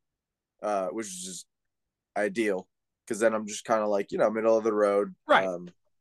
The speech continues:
Speaker 1: I, I don't need anything crazy in the drafts, uh, 'cause I'm not picking a quarterback, even though I need one desperately. I'm just,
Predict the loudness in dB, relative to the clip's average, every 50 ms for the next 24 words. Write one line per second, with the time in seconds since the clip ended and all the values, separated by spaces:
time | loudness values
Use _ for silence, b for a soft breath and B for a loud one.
0 | _ _ _ _ _ _ 0 0 0 2 2 4 4 6 6 4 4 2 2 2
1 | 2 2 0 -2 -6 -8 -4 -2 -2 0 0 -2 -4 -6 -6 -6 -6 -6 -6 0
2 | 4 6 6 6 4 2 0 -8 -12 -10 -4 0 2 2 2 2 0 -2 -2 -4
3 | -4 -4 -6 -4 -4 -2 0 0 0 0 0 -2 -4 -2 -4 -6 -2 0 2 2
4 | 2 2 2 2 2 2 0 -4 _ _ _ _ _ _ _ -14 -12 -8 -4 -2
5 | -2 -2 -2 -4 -4 -6 -4 -2 0 0 0 0 -2 0 2 2 2 2 2 0
6 | 0 0 0 0 -2 -2 -4 _ _ _ _ _ _ _ _ _ _ _ _ _
7 | _ _ _ -8 -6 -4 -2 -2 -2 -2 -4